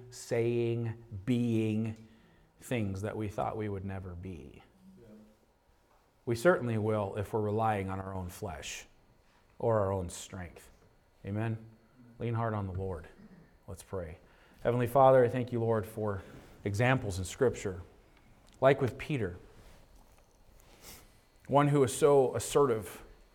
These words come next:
so self-confident, who ended up experiencing heartache and heartbreak because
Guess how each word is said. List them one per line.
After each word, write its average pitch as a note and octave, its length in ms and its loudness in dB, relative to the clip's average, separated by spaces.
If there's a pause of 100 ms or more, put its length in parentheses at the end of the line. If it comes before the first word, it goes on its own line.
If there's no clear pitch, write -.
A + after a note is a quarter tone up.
(720)
so D3+ 160 4
self-confident, C#3+ 1040 4 (2250)
who C#3+ 100 8
ended D3 300 8
up C3+ 180 6
experiencing B2+ 960 0 (1600)
heartache A2+ 680 4
and A2+ 120 -2
heartbreak A2+ 800 0
because A2+ 680 -6